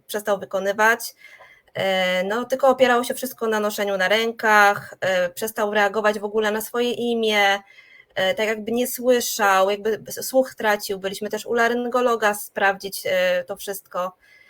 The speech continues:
E, no i zaczęliśmy jeździć, e, po fizjoterapii do takiego pana Sebastiana, który go ćwiczył,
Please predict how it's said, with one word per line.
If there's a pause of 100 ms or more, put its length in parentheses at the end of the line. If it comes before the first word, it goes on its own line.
(400)
E,
no
i
zaczęliśmy
jeździć,
e,
po
fizjoterapii (880)
do
takiego
pana
Sebastiana,
który
go
ćwiczył,